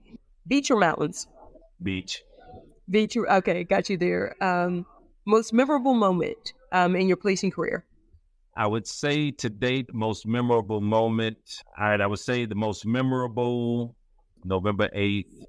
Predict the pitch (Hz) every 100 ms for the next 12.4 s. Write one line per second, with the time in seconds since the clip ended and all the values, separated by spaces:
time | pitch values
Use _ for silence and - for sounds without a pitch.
0 | _ - - 95 104 98 98 87 95 95
1 | 92 92 92 90 90 87 - - - 104
2 | 92 95 90 - 101 101 101 101 101 101
3 | 98 - _ _ _ _ _ _ 107 95
4 | 87 85 82 76 90 80 76 - - 85
5 | 80 78 78 - 82 73 78 78 78 78
6 | - - - - - - _ 175 151 151
7 | 165 151 - - 180 180 160 - 156 175
8 | 170 165 165 165 - - 202 180 170 165
9 | 160 160 160 151 151 151 175 - 156 156
10 | 143 160 151 147 - - _ _ 185 185
11 | 175 170 180 180 160 196 190 180 - 165
12 | 156 156 -